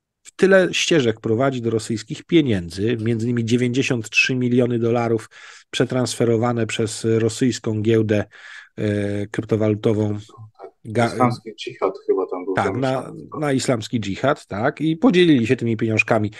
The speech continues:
Speaker 1: dobrze, żeby zapracowały odpowiednio. Plus właśnie ta broń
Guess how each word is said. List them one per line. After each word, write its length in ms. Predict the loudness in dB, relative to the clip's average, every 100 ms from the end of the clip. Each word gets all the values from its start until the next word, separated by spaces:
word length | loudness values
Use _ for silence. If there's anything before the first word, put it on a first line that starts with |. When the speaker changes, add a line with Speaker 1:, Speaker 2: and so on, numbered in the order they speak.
| -18 -6
Speaker 1:
dobrze, 340 | 2 4 4 2
żeby 200 | 2 0
zapracowały 720 | -2 -2 -4 -2 -2 -2 -6
odpowiednio. 640 | -10 -10 -8 -8 -4 -4 -4 -12 -20 -20 _ _ -2
Plus 220 | 4 4
właśnie 320 | 4 0 0
ta 140 | -2 0
broń 300 | 2 2